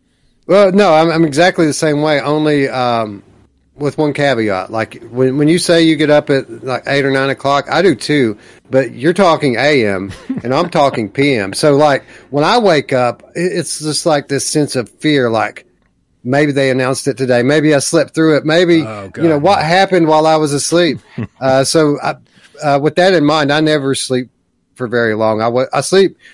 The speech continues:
Speaker 1: for a couple hours. I wake up, I look at my phone. I sleep for a couple more. I wake up, I look at my phone. That's typically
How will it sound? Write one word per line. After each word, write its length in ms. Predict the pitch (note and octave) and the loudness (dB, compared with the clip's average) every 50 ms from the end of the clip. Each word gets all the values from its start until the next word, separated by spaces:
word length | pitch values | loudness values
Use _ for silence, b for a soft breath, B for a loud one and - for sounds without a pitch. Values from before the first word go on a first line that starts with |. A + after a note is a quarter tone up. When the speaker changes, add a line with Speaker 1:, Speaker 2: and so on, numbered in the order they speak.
| b b | b b
Speaker 1:
for 100 | - D#3 | -4 -2
a 40 | C3 | 0
couple 260 | - E3+ F3 - D3+ | 0 0 0 0 2
hours. 480 | C#3+ C3+ C3 C3 C3 B2+ C3 A#2+ G#2 - - - | 2 2 2 2 2 0 0 -2 -4 -8 -10 -6
I 60 | A#2+ | -4
wake 260 | A#2 C3 C#3 B2+ - | -2 -2 -2 0 -2
up, 180 | C3+ B2+ - B2 | -2 -2 -2 -4
I 40 | |
look 180 | A#2 A#2 A#2 - | -4 -4 -4 -6
at 100 | A2+ - | -8 -12
my 120 | A#2 A2+ | -10 -12
phone. 440 | G#2+ - A2+ A2 G#2+ G#2 G#2 G#2+ G2+ - | -10 -8 -8 -6 -6 -6 -8 -8 -10 -12
I 60 | A2+ | -14
sleep 280 | A2+ - - B2+ A2 _ | -10 -6 -6 -6 -6 _
for 120 | - A#2+ | -6 -6
a 40 | G#2+ | -6
couple 300 | - - A2+ - - A2 | -6 -6 -8 -8 -8 -10
more. 380 | G#2+ G#2+ F#2+ F#2 F#2 F#2 F2+ - _ _ _ _ _ _ - | -12 -12 -12 -12 -14 -16 -16 -18 _ _ _ _ _ _ -4
I 40 | C3 | 0
wake 240 | B2 A#2+ A#2+ - | 0 0 0 0
up, 180 | A#2+ A2 G#2 - | -2 -4 -4 -4
I 40 | A2+ | -4
look 200 | G#2 G#2 G#2 - | -4 -4 -4 -6
at 80 | G2+ - | -10 -12
my 100 | G2+ F#2+ | -12 -12
phone. 280 | - - G2+ G2+ G2 | -10 -8 -8 -6 -4
That's 200 | G2+ G#2+ G#2 - | -4 -6 -6 -8
typically 600 | - - C#3+ C3+ - - G#2+ - A2+ A2 G#2+ G#2 | -6 -4 -4 -4 -4 -4 -6 -4 -2 -2 -4 -4